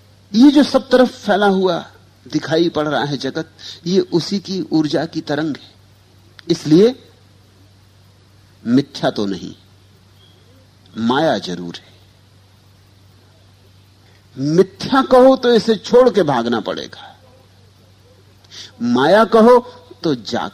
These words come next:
कर जी लो, बस काफी है। इसलिए भक्त छोड़कर नहीं भागता, ज्ञानी भगोड़ा हो जाता है, ज्ञानी डरता है। अब ये बड़े मजे की बात है, ज्ञानी कहता है मिथ्या और फिर डरता है। जब है ही नहीं तो डरना क्या?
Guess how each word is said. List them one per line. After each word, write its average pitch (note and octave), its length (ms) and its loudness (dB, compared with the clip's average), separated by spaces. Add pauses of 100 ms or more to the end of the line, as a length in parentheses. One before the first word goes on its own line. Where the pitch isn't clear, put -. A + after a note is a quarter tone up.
कर G#2 120 -12
जी G2 220 -10
लो, F#2+ 140 -10
बस F#2+ 280 -12
काफी - 340 -16
है। - 280 -20
इसलिए D3 300 -4
भक्त B2+ 380 -8
छोड़कर C3+ 360 -8
नहीं D3+ 200 -8
भागता, - 400 -16 (800)
ज्ञानी B2+ 640 -2
भगोड़ा A2+ 340 -2
हो G#2 180 -2
जाता - 320 -18
है, - 60 -20 (760)
ज्ञानी C3 380 -2
डरता - 360 -8
है। - 200 -18 (1900)
अब C#3+ 100 -2
ये G3 80 6
बड़े A#3 220 6
मजे C4 240 2
की A3 140 -6
बात E3+ 240 0
है, F3 60 2 (100)
ज्ञानी A#3 380 4
कहता A#3+ 360 2
है B3 300 2
मिथ्या A3 400 2
और C#3+ 160 -4
फिर A#3 160 0
डरता D#3 380 -2
है। - 120 -12 (920)
जब G#3 200 4
है E3+ 240 6
ही C4+ 80 8
नहीं C#4+ 160 8
तो A#3 120 4
डरना G#3 360 4
क्या? - 320 -6